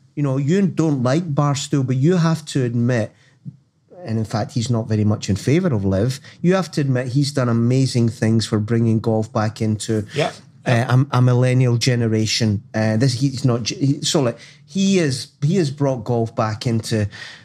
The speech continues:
Speaker 1: to that. A-, and, and the third version is the top golfers that, that are what I call the ten pin bowler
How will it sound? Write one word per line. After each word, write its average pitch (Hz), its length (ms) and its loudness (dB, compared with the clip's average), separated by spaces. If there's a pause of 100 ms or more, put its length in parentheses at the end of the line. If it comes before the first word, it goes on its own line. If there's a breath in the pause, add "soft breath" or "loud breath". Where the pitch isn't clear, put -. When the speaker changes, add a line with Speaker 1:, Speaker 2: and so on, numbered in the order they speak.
(200 loud breath)
Speaker 1:
to 127 100 2
that. 113 220 2
A-, 127 180 -2
and, 131 240 2
and 127 180 2
the 123 60 2
third 147 240 0
version 113 400 -2
is 107 180 -2
the 110 80 -6
top 113 280 -4
golfers 107 540 -2
that, 101 300 -2
that 104 160 2
are 101 320 0
what 101 140 -2
I 101 100 2
call 101 260 -4
the 92 80 -8
ten 104 260 -2
pin 98 240 0
bowler 98 420 -2